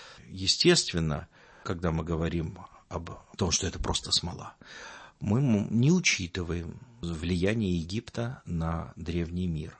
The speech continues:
А оно было огромным, просто огромным. Поэтому я думаю, что уже, э, в ранних христианских общинах использовалась не только смола,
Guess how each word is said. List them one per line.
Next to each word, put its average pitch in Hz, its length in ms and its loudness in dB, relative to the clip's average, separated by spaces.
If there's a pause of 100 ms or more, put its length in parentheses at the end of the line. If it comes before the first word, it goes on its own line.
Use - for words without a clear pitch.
А 87 120 0
оно 90 180 2
было 85 220 -4
огромным, 76 840 -8
просто - 380 -4
огромным. - 460 -10 (460)
Поэтому 135 300 4
я 151 60 8
думаю, 165 280 6
что 143 500 6 (100)
уже, 135 560 6 (320)
э, 117 80 2
в 110 340 4
ранних 135 420 6
христианских 90 840 0
общинах 80 680 -2 (240)
использовалась 123 720 4
не 123 100 4
только 120 300 4
смола, 98 500 4